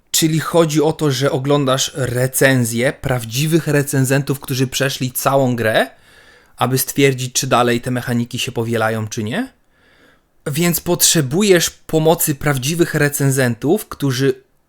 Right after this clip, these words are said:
całą grę ukończyli i to sprawdzili, abyś ty mógł zrobić swoją recenzję? To chyba coś takiego ma być, to chyba tak działa, tak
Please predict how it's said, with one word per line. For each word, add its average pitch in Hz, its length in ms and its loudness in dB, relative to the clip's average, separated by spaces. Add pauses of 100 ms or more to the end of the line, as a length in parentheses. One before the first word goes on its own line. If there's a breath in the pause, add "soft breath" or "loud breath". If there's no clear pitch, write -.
całą 180 360 4
grę 143 160 2
ukończyli 135 440 -2
i 135 40 -2
to 135 120 -4
sprawdzili, 123 680 -4 (600 loud breath)
abyś 135 280 -2
ty - 80 -4
mógł 147 180 0
zrobić 131 320 -2
swoją 127 460 0
recenzję? 143 640 -2 (760 soft breath)
To 135 80 -8
chyba 151 160 0
coś - 220 0
takiego 147 420 2
ma 117 140 -4
być, 117 240 -6
to - 100 -8
chyba 127 160 -4 (180)
tak 151 260 0
działa, 117 440 0
tak - 360 -4